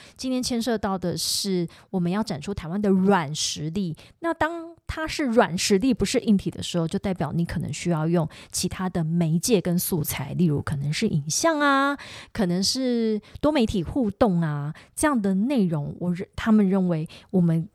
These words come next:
一定还有很多进步的空间哦。好，啊，我那天其实花了快一个小时跟我这位旅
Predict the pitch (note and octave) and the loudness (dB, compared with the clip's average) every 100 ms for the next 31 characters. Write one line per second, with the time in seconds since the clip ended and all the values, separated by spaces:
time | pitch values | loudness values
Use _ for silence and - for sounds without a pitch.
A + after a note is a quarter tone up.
0 | - G3+ A3+ A3 E3+ F3 D#3 D3+ D3+ E3 | -2 0 2 2 2 2 2 -2 -4 -2
1 | E3 - D3+ D3+ - - - - - D#3+ | -2 0 0 0 -4 -4 -8 -12 -6 -4
2 | - - - - F3+ A3 - G3 - - | -4 -4 -2 -2 -4 -6 -6 -6 -10 -18
3 | - - - - - - - - - - | -12 -8 -10 -10 -14 -12 -10 -10 -12 -16
4 | - - _ _ - D#4 C#4+ C4 A#3+ - | -20 -20 _ _ 2 6 6 2 -4 -12
5 | - - G#3+ A#3+ C4 C4 A#3 G3+ G3+ F#3+ | -12 0 2 4 2 2 2 2 0 0
6 | G3 G3 F#3 F3+ F3 F#3 - G#3 - E3+ | 0 2 2 2 0 -4 -6 -2 -2 0
7 | D#3+ - D#3 - - D#3+ F3+ D3+ - - | 0 -2 -2 -2 -2 0 2 2 2 0
8 | A#2 F#2+ F2 D2+ G#2 - - F3 | 2 0 -2 -4 -6 -8 -6 -6